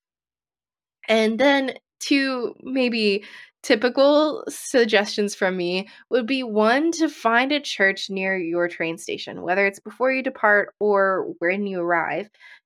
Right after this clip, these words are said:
Knowing when worship services are, Bible studies, just helps you orient yourself to the community and begin to make some friends right off the bat. And worshiping with the Lord can take some of that stress out of the travel process. And then,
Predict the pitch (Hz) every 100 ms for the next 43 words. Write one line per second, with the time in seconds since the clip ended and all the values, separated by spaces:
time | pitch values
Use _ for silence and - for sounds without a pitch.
0 | - 214 247 311 311 269 202 202 196 175
1 | 160 160 - 208 - 190 190 - 175 175
2 | 156 165 165 185 208 202 208 - 180 180
3 | 185 269 285 - 233 226 233 214 196 -
4 | _ 220 240 269 254 - 214 214 185 -
5 | - 214 214 190 175 175 170 165 - -
6 | _ - 233 226 226 208 196 196 190 175
7 | - 175 170 160 170 - 180 143 107 -
8 | - - - - - - - _ 262 254
9 | 262 233 - - 220 208 - 220 240 233
10 | 233 220 214 214 208 208 330 302 294 277
11 | 214 - 214 196 175 175 - 160 170 -
12 | _ _ 202 185 175 - - - - -
13 | - - - - - - - - _ 220
14 | 233 240 233 233 220